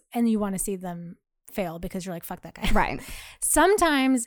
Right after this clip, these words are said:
Speaker 1: it's, um, but sometimes there's this feeling of, like, it's not even that you care about that person that much, but as long as you're not the one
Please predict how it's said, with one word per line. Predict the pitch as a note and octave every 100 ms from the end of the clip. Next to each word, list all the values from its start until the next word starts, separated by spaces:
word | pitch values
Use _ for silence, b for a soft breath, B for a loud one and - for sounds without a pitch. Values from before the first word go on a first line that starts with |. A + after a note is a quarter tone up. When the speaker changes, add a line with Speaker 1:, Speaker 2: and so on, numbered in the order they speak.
| -
Speaker 1:
it's, | B3 A3+ -
um, | A#3+ G#3+ G#3+
but | D4+ -
sometimes | F4+ F#4+ C#4+
there's | B3 C4+ B3+
this | B3+ -
feeling | - C4 A#3+ A3+
of, | G#3
like, | G#3+ G3+ A3
it's | A3 C4
not | B3+ C#4+
even | C4 A#3+
that | A3
you | G#3
care | - - G#3 G#3+
about | G#3+ G3+
that | - F#3+
person | - A3 C4
that | C4+ D4
much, | D#4+ - B B B _
but | B3+
as | A#3+
long | D#4+ F4+
as | G#3
you're | G3+ G#3+ C4
not | C#4 C4
the | A#3
one | A3 G#3+ G3+ F3+